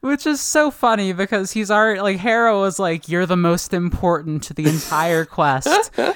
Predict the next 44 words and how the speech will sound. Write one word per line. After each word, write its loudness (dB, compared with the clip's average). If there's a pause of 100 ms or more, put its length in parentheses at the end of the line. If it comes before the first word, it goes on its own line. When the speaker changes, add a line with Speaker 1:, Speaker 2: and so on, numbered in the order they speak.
(140)
Speaker 1:
the, -2
the -2
thing -2
he 0
does 0
that's -6
the -4
most -2
important -6
is -8
he -6
builds -2
the -2
boat 0
and -4
everyone's -2
like, -6
"Wow, 2
thanks, -2
Leo," -4
and -2
they -2
leave -4
him -2
at -10
camp. -8 (340)
Speaker 2:
"Thanks 2
for 0
the 2
boat, 2
Leo. 2
Bye." 0
Speaker 1:
<laughs> -14 (440)
Oh, -6
God. -6 (640)
Speaker 2:
<laughs> -2 (640)
Speaker 1:
Poor -4
Speaker 2:
I 4
Speaker 1:
Leo. 2
Speaker 2:
know, 0
I -2
feel 2
like 2
they, 2